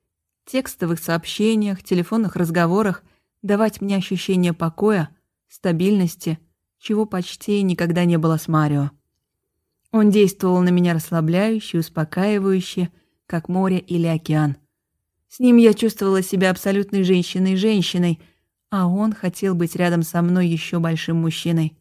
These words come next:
Как я пойму позже, это часто ошибочное впечатление с женатыми мужчинами. Может, так себя ведут любя? Как мы с тобой в лучшем свете. Крылья открыли и айда по мечтам.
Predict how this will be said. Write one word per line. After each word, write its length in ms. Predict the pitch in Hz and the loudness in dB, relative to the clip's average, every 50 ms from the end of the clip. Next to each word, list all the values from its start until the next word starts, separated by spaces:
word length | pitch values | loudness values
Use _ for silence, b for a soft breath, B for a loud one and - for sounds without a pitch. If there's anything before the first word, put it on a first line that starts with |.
| _ _ _ _ _ _ _ _ _ _ _ _ _ _ _ _ | _ _ _ _ _ _ _ _ _ _ _ _ _ _ _ _
Как 240 | - 202 185 160 - | -4 -2 -2 0 0
я 80 | 180 175 | -2 -2
пойму 320 | - 175 165 170 170 160 | 0 0 0 2 2 0
позже, 480 | 160 - 185 202 220 208 180 170 165 160 - _ _ _ _ _ _ _ _ | 0 2 2 4 4 2 2 0 -2 -2 -4 _ _ _ _ _ _ _ _
это 300 | - 285 285 277 - 269 | -4 -4 -2 -2 -2 -4
часто 460 | 240 - - - 185 185 - - 180 - | -4 -2 0 0 0 0 -2 -2 -4 -4
ошибочное 800 | - - 175 156 - - 180 170 160 160 - - - 165 165 156 | -2 -4 -4 -4 -2 -2 -2 0 -2 -2 -4 -4 -2 -2 -2 -2
впечатление 800 | - - - - - 170 165 - 180 190 208 202 196 185 180 175 | -2 -6 -8 -6 -6 -4 -2 0 0 2 2 4 4 4 2 2
с 40 | 165 | 2
женатыми 560 | 165 175 175 170 170 165 160 - 165 165 165 | 0 0 0 2 2 0 0 0 0 0 0
мужчинами. 720 | 165 165 160 156 - - - 170 165 160 151 151 151 - _ _ _ _ _ _ _ _ _ _ _ _ _ _ _ _ _ _ _ _ _ _ _ _ _ _ _ _ | 0 0 -2 -2 -4 -4 -2 0 0 2 0 0 -2 -6 _ _ _ _ _ _ _ _ _ _ _ _ _ _ _ _ _ _ _ _ _ _ _ _ _ _ _ _
Может, 440 | - 185 190 190 185 185 185 180 - | -4 0 2 2 2 2 2 0 -2
так 220 | - 202 190 185 - | -2 -2 -2 -2 -4
себя 320 | - - 190 175 185 180 | -4 -2 0 2 2 2
ведут 320 | 165 175 165 170 170 165 | 2 2 2 0 0 0
любя? 440 | - 170 175 160 170 180 202 208 - _ _ _ _ _ _ _ _ _ _ _ _ _ | 0 0 0 0 0 -2 -2 -4 -8 _ _ _ _ _ _ _ _ _ _ _ _ _
Как 220 | - 202 185 190 | -4 -4 -2 -2
мы 140 | 202 196 202 | 0 0 0
с 100 | 180 - | 0 -2
тобой 340 | - 185 185 165 180 180 175 | -2 -2 0 2 2 2 2
в 20 | |
лучшем 340 | 175 180 180 175 - 180 175 | 2 0 -2 -2 -2 -2 -2
свете. 580 | 165 - - 180 185 185 185 185 - 165 151 - _ _ _ _ _ _ _ _ _ _ _ _ | -2 -2 -2 0 0 0 0 -2 -4 -4 -6 -6 _ _ _ _ _ _ _ _ _ _ _ _
Крылья 520 | - 214 202 214 214 202 190 185 185 185 | -2 0 2 2 2 2 2 0 -2 -2
открыли 800 | 185 - 175 165 - - - 185 202 208 208 185 175 165 160 - _ | -4 -4 -6 -6 -6 -4 -2 0 0 2 2 2 0 0 -2 -4 _
и 220 | - 190 190 185 - - | -12 -10 -10 -10 -8 -6
айда 440 | - 170 160 165 156 160 185 208 | -4 -4 -2 -2 -4 -4 -6 -8
по 140 | 214 - 170 | -8 -6 -4
мечтам. 560 | 160 156 156 156 - - - 156 151 147 139 | -2 -2 -2 -4 -6 -8 -6 -4 -4 -4 -4